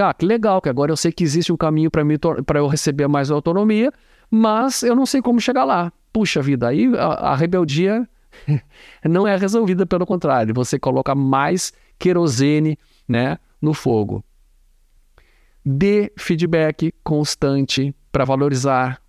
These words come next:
os acertos e corrigir os erros. O feedback também é um elemento fundamental, considerado muito importante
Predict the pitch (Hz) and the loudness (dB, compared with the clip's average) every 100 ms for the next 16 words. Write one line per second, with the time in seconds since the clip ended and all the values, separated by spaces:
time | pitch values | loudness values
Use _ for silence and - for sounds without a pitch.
0 | _ 175 208 214 - 175 165 170 156 147 | _ 0 2 0 0 0 0 -2 -2 -2
1 | 151 147 127 135 143 127 127 117 98 - | -2 0 0 0 0 0 0 -2 -4 -4
2 | 127 180 165 156 156 170 - - 170 151 | -2 -2 -2 0 0 0 -6 -2 0 2
3 | 139 143 147 139 139 135 135 - 147 139 | 0 0 0 0 2 2 0 -2 -2 0
4 | 139 135 143 131 120 - - _ _ _ | 0 0 0 -2 -2 -8 -16 _ _ _
5 | _ _ _ _ _ _ _ 147 - 151 | _ _ _ _ _ _ _ -4 0 2
6 | 139 143 143 147 139 - _ 170 180 202 | 2 2 2 0 -2 -6 _ 0 2 2
7 | 254 220 175 160 151 151 143 139 - 139 | 2 0 0 0 -2 -2 -2 -2 -4 -6